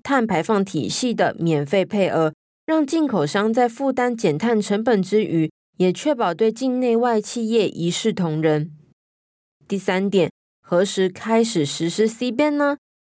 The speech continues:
最新通过的 C ban 执行期程是以下阶段。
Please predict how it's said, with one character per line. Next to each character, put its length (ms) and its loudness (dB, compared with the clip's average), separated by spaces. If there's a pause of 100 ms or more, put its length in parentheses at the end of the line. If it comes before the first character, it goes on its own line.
(120)
最 300 2
新 320 0
通 240 0
过 220 2
的 160 -2
C 240 -6
ban 260 2
执 200 0
行 220 0
期 240 -6
程 260 0 (280)
是 220 0
以 120 -2
下 240 0
阶 240 0
段。 280 0